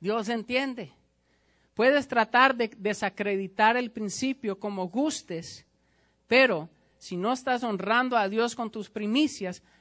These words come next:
la conclusión es de que no estás confiando en Dios y el resultado de eso es que tú te estás poniendo sobre ti toda la responsabilidad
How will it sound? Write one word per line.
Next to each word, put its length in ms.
la 320
conclusión 720
es 120
de 140
que 120
no 180
estás 360
confiando 560
en 140
Dios 320
y 500
el 120
resultado 600
de 100
eso 180
es 140
que 100
tú 220
te 100
estás 300
poniendo 480
sobre 360
ti 360
toda 320
la 140
responsabilidad 1000